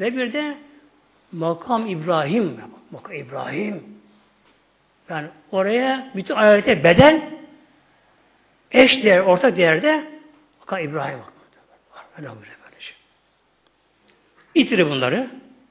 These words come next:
Kâh yaptılar. İlk tavafı, ilk yaptı tavafı. İlk tavaf. Baba oğul. İkisi yaptılar. Tavaf ettiler.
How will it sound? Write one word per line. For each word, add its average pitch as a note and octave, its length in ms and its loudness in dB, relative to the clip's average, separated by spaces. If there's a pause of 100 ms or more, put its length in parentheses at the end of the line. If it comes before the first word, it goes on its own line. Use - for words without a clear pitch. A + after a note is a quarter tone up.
(140)
Kâh D#3 160 -4
yaptılar. D#3 500 -8 (1700)
İlk D4 260 4
tavafı, A3 220 -2
ilk - 140 -10
yaptı - 220 -4
tavafı. C3 420 -8
İlk F#3 180 -12
tavaf. - 340 -16
Baba D#3+ 180 -2
oğul. C#3 260 -2 (420)
İkisi - 280 -10
yaptılar. - 560 -20 (1160)
Tavaf C#3 240 -10
ettiler. B2 320 -14